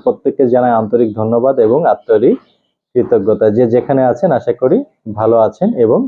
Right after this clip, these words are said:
নিরাপদে আছেন। আজকে কমন দুইটি হোমিওপ্যাথিক ঔষধ সেবনের নিয়ম বলবো। যদি ঘরোয়াভাবে এই ভিডিওটি আপনারা দেখেন, অবশ্যই উপকৃত হবেন।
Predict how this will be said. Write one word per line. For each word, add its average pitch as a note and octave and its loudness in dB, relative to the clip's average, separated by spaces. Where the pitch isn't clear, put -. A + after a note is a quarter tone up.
নিরাপদে G#2+ 0
আছেন। G#2+ -10
আজকে G3 0
কমন D#3+ 2
দুইটি D#3+ 2
হোমিওপ্যাথিক C#3+ 0
ঔষধ C#3+ 0
সেবনের C3 2
নিয়ম B2 2
বলবো। A#2 0
যদি C3 2
ঘরোয়াভাবে B2 0
এই C3 2
ভিডিওটি A#2 2
আপনারা A#2+ 0
দেখেন, A2+ 0
অবশ্যই A#2+ 0
উপকৃত G#2+ -4
হবেন। G#2+ -2